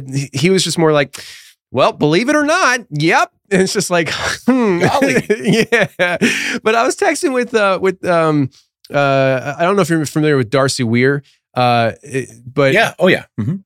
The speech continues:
Speaker 1: Okay. So, so I, I'm friends with Darcy as well. And, and Darcy's very
Speaker 2: Mm-hmm.
Speaker 1: much on board with supporting David. Uh, and, and I told Darcy, I said, "I just don't know, um, how I feel about it." Uh,
Speaker 2: Yeah.
Speaker 1: but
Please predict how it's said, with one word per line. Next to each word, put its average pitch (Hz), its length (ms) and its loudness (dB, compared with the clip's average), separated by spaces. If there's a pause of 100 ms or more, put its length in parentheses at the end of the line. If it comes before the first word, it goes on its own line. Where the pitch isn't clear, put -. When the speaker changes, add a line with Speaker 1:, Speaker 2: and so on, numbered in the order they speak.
Speaker 1:
Okay. 135 220 0
So, 151 260 -2
so 170 260 0
I, 156 200 0
I'm 147 80 0
friends 147 240 -2
with 123 80 -4
Darcy 131 320 2
as 120 100 0
well. 110 300 2
And, 127 280 0
and 131 160 0
Darcy's 156 440 0
very 151 400 0
Speaker 2:
Mm-hmm. 135 80 0
Speaker 1:
much 120 260 0
on 117 220 2
board 113 240 0
with 110 120 0
supporting 117 680 -2 (180)
David. 262 400 -2 (320)
Uh, 131 380 2 (100)
and, 143 320 0
and 143 100 0
I 180 120 2
told 180 200 0
Darcy, 170 300 0
I 139 60 0
said, 147 140 0
"I 190 100 2
just 220 180 0
don't 147 220 2
know, 139 500 2 (300)
um, 120 500 0
how 170 320 0
I 117 140 0
feel 92 320 -2
about 85 280 -4
it." 127 200 -2 (360)
Uh, 127 380 0 (420)
Speaker 2:
Yeah. 98 240 -10
Speaker 1:
but 139 480 0